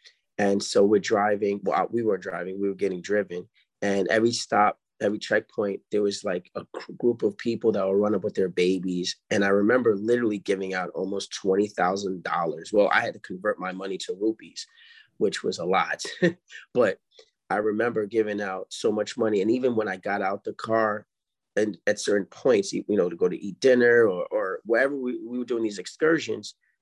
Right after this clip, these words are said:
through twenty-six cities, I remember I, I used to wear white because when you go overseas, sometimes, you know, you don't know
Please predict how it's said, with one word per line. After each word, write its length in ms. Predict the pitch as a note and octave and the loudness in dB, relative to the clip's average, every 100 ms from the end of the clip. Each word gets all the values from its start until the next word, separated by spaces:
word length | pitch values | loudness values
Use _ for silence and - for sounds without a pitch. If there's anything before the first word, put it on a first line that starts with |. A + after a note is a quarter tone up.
| - | -8
through 120 | A2+ | -8
twenty-six 600 | - B2+ A2+ - - - | -4 -2 -2 -6 -10 0
cities, 400 | F#3 D3+ - - _ - - - _ _ - _ | 2 2 -6 -12 _ -20 -20 -20 _ _ -20 _
I 60 | A2 | 2
remember 600 | A#2+ A#2 B2+ C3 B2 A2+ G2+ | 4 4 0 2 2 2 -2
I, 180 | G2+ G2 | -4 -2
I 40 | |
used 200 | A2+ B2 | -4 -4
to 60 | - | -2
wear 160 | A#2 G#2 | 0 0
white 340 | G#2+ B2+ F#2 _ - | 0 0 -2 _ -18
because 420 | A2 A2 G#2 G#2 | -8 -2 -2 -4
when 120 | A2 | -8
you 60 | G#2 | 0
go 120 | A#2 | 2
overseas, 640 | A2 G#2 - C#3+ B2+ A#2+ | 4 0 -8 -6 -6 -6
sometimes, 600 | - A2+ - A2+ G#2 G#2 - _ - | -4 -4 -4 -2 -2 -2 -12 _ -2
you 120 | A#2 | 2
know, 260 | A2+ G2+ G2 | 2 2 0
you 120 | G#2+ | 2
don't 180 | A2 G2+ | 2 2
know 280 | A2 G#2 | 2 0